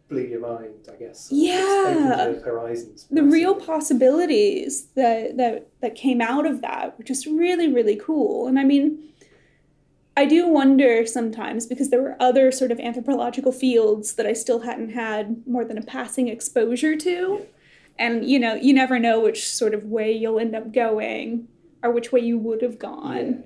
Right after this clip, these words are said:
Speaker 2: you know. Um, what if there had been, say, a corporate anthropologist
Speaker 1: Yeah.
Speaker 2: there or, um, a paleoanthropologist? But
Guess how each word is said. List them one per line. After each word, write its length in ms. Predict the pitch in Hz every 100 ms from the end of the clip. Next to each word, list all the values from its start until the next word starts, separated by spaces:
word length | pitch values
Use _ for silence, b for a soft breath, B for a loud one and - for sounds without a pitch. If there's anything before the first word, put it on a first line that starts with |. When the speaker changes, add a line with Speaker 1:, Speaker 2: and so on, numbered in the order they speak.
| - -
Speaker 2:
you 180 | 240 214
know. 500 | 202 196 208 214 -
Um, 680 | 226 220 226 220 214 233 - _
what 220 | - 226 220
if 160 | 220
there 180 | 226 214
had 140 | 208
been, 600 | 214 208 202 208 208 214 214
say, 600 | - 202 202 220 226 226 b b b b b
a 40 | -
corporate 480 | - 240 - 262 285
anthropologist 1000 | 240 262 - - - - - - - - - -
Speaker 1:
Yeah. 160 | 131 170
Speaker 2:
there 400 | 233 226 123 127
or, 520 | 131 127 131 135 - -
um, 440 | 247 254 247 240
a 60 | -
paleoanthropologist? 1300 | - 254 254 254 226 254 - - - - - - - _ _ _ _ -
But 420 | 226 208 -